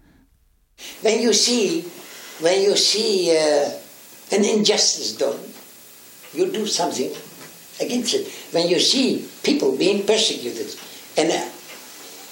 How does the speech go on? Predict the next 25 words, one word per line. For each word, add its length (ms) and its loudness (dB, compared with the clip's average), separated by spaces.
I 100 4
didn't 220 2
care 180 4
whether 260 4
they 140 6
were 200 4
Jews 400 4
or, 240 2
uh, 160 2
Eskimos 640 2
or, 240 0
or 280 -2
Catholics 520 0
or 160 -8
whatever. 340 2
They 140 4
were 160 2
persecuted 680 -2
people. 300 2
And 140 2
you 140 4
have 220 2
to 60 -2
help 300 0
them. 100 -8